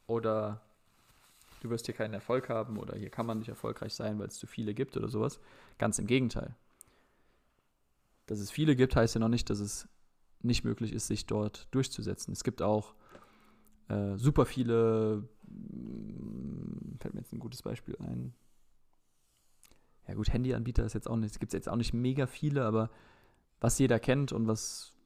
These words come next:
keine Ahnung, so diesen Prime-Status hat, ist halt iPhone, Apple. Ob die jetzt die Besten sind oder nicht, aber sie haben's halt geschafft, sich irgendwie durchzusetzen. Ähm, bei Autos genau das Gleiche. Es gibt halt Automarken, die kennt jeder und die will jeder fahren, aber trotzdem gibt's, also ich glaub,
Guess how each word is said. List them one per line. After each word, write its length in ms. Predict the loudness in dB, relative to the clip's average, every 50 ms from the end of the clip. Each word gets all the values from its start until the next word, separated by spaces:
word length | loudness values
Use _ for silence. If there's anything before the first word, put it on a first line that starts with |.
| _ _ _ _ _ _ -4
keine 180 | 0 2 4 4
Ahnung, 120 | 4 4
so 100 | 2 0
diesen 220 | 0 0 0 -2
Prime-Status 600 | 0 0 0 0 0 0 0 0 0 0 0 0 -2
hat, 120 | -2 -2
ist 160 | -2 -4 -2
halt 220 | -2 -2 -2 -2 -4 -4
iPhone, 480 | -2 -2 0 0 0 0 0 0 -2 -6 -8 -18 -20 -20 _ _ _ _
Apple. 340 | -2 0 2 2 0 0 0 -4 -8 _ _ _ _ _ _ _
Ob 180 | 0 2 2 4
die 60 | 2
jetzt 140 | 2 2 4
die 60 | 4
Besten 320 | 6 6 4 4 0 0
sind 260 | 0 2 2 0 0
oder 140 | 0 0 2 2
nicht, 360 | 4 2 2 0 -2 -6 -10 -20 -20 _ -8
aber 260 | -4 0 0 2 2
sie 80 | 2 0
haben's 160 | 0 0 0
halt 100 | -2 -4
geschafft, 260 | 0 2 2 2 2
sich 120 | 0 -4 -2
irgendwie 200 | 0 0 0 0
durchzusetzen. 640 | 0 0 0 -2 -4 -8 -6 -6 -6 -6 -10 -12 -12 -14 -18 -20 -20 -20 -20 -20 -20 -20 -20 -20 -20 _ _ -4
Ähm, 560 | -2 0 0 2 0 0 0 -2 -4 -6 -8 _ 0
bei 160 | 2 6 6
Autos 360 | 6 6 6 4 0 0 0
genau 200 | 0 0 2 2
das 100 | 2 2
Gleiche. 260 | 4 4 4 4 4
Es 120 | 2 -2 -4
gibt 140 | -4 -2 -2
halt 240 | -2 -2 -2 -2 0
Automarken, 480 | 0 0 2 0 0 0 -2 -2 -4
die 80 | -6 -4
kennt 260 | 0 0 0 0 2
jeder 280 | 2 2 4 4 4 2
und 120 | 0 -2
die 100 | -2 0
will 140 | 0 2 2
jeder 180 | 2 2 0
fahren, 360 | 0 2 2 2 4 4 2 0
aber 380 | 0 0 0 0 -2 -2 -4 -8 -14 -20 -20 _ _ _ _ _ _ _ _ _ _ _ _ _ _ _ -8
trotzdem 340 | -4 -2 -2 0 0 0 0
gibt's, 240 | -2 -4 -6 -6
also 140 | -2 -2 -2
ich 60 | 0
glaub, 360 | 0 -2 -2 -2 -2 -6 -14